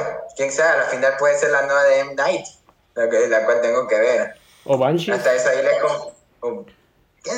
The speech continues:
Speaker 1: quizás, puede ser. Ahí, ahí se las comentaré cuando la vea.
Speaker 2: Por cierto,
Speaker 1: Hasta
Speaker 2: esto,
Speaker 1: eso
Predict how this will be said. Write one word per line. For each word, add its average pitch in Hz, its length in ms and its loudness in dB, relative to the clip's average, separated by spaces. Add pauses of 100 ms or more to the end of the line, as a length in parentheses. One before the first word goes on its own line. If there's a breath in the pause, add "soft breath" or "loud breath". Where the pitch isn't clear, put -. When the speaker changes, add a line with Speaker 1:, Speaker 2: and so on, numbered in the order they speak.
(320)
Speaker 1:
quizás, - 540 -2 (120)
puede 160 140 2
ser. - 280 -4 (280)
Ahí, 139 200 2
ahí 147 140 2
se 139 160 0
las 123 120 0
comentaré 104 520 -4
cuando 98 300 -4
la 98 160 -2
vea. 98 380 -2 (340 loud breath)
Speaker 2:
Por 202 120 2
cierto, 262 200 0
Speaker 1:
Hasta - 340 2
Speaker 2:
esto, 156 320 2
Speaker 1:
eso - 360 0